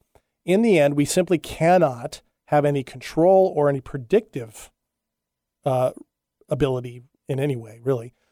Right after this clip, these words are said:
over how these big questions are going to play out. And that doesn't mean that we shouldn't, uh, do all those things, that we shouldn't discuss them, that we shouldn't debate them, that we shouldn't care about them.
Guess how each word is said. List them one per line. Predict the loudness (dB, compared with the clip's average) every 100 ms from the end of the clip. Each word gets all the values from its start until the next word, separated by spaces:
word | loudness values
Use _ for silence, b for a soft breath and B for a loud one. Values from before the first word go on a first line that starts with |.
| _ _ 2
over | 4 4
how | 4 2
these | 4 2 -2
big | _ 0 0
questions | 0 -6 -6 -6 -10 -10
are |
going | -10 -12 -12
to | -18
play | -14 -14 -12
out. | -14 -14 _ _ _ _ _ _ _ 2
And |
that | 4
doesn't | 6 4 4
mean | 4 4
that | 2
we | 0
shouldn't, | 0 2 0 -2 -12 _ -10
uh, | -4 -4 -6 -14 -10
do | 0 4
all | 4 4
those | -4 -12
things, | -14 -16 -18
that |
we | -14
shouldn't | 0 0 0
discuss | -4 -8 -10 -12
them, | -16 -20
that | -20
we |
shouldn't | -4 0 0 0
debate | -8 -12 -18
them, | -20
that | -20 -20
we |
shouldn't | -10 -2 -2 -2
care | -8 -14
about | -14 -18
them. | -20 -20